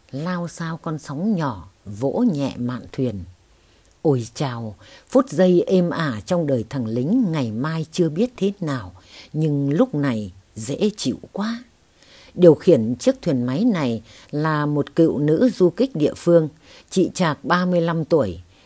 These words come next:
với bộ bà ba đen, mũ tai bèo, trông thật hiên ngang và bắt mắt. Giữa cảnh sông nước đò xuôi, đưa người ra trận,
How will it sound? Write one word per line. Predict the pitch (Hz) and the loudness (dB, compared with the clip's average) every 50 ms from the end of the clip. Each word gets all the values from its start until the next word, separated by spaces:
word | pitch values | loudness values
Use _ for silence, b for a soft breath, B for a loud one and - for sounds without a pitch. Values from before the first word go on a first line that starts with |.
| b b b | b b b
với | 135 156 165 185 233 262 | 4 4 6 6 6 4
bộ | 175 143 147 143 - 151 | 2 2 0 0 -2 -2
bà | 147 143 139 127 | -2 -2 -2 -2
ba | 117 143 160 165 151 | -2 -2 -2 -2 -2
đen, | 135 147 160 165 156 151 143 - _ - | -2 -4 -4 -4 -4 -4 -6 -10 _ -8
mũ | 117 131 139 143 - 226 226 - | -6 -4 -2 -2 -2 -4 -4 -4
tai | - 165 151 143 | -6 -4 -4 -4
bèo, | 135 127 135 131 120 104 95 87 - - _ _ | -4 -4 -4 -4 -4 -6 -8 -12 -18 -20 _ _
trông | - 180 160 156 135 | -2 -2 -2 -2 -4
thật | - 123 - - | -8 -12 -14 -8
hiên | - 160 165 160 156 | -6 -4 -2 -2 -2
ngang | 151 156 156 151 147 139 135 _ _ _ | -4 -4 -4 -6 -6 -8 -10 _ _ _
và | 131 123 120 139 135 117 98 76 71 | -12 -8 -6 -6 -6 -6 -8 -10 -8
bắt | - 220 - - 190 | -8 -10 -8 -4 -2
mắt. | 202 233 247 - _ _ B B B B B B B B | -2 -2 -2 -4 _ _ B B B B B B B B
Giữa | 139 - - 165 147 214 269 294 294 - | -4 0 0 2 2 2 2 0 0 0
cảnh | 175 156 135 113 113 | 0 2 2 0 -2
sông | - - - 196 175 170 165 165 | -4 -2 0 2 2 2 2 2
nước | 180 240 311 - - - | 2 2 2 0 -2 -4
đò | - 170 156 151 131 120 110 | 0 2 2 2 2 0 -4
xuôi, | - - 180 175 170 165 160 B B B B B B - | -2 2 4 4 4 4 2 B B B B B B -4
đưa | - 202 214 214 202 | 2 4 4 6 4
người | 185 175 160 151 147 139 131 127 | 4 2 2 2 4 4 2 2
ra | 120 135 180 180 170 | 0 0 -2 -2 -2
trận, | - - 160 123 | 0 0 0 0